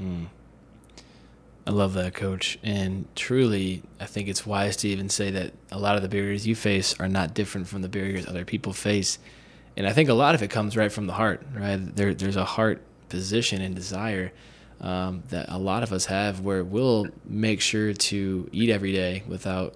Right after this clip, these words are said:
you know, any, any question, right? There, there's always a,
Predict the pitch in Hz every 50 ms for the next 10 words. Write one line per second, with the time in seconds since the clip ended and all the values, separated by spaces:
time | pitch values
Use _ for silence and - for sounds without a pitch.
0 | - - 92 95 92 90 92 92 92 95 92 95 - - - - - - - -
1 | - - - - - - - - 104 101 95 92 - - - 110 101 92 - -
2 | 101 101 95 95 87 101 95 92 98 95 95 90 95 98 98 101 104 104 101 101
3 | 101 101 101 95 95 90 98 113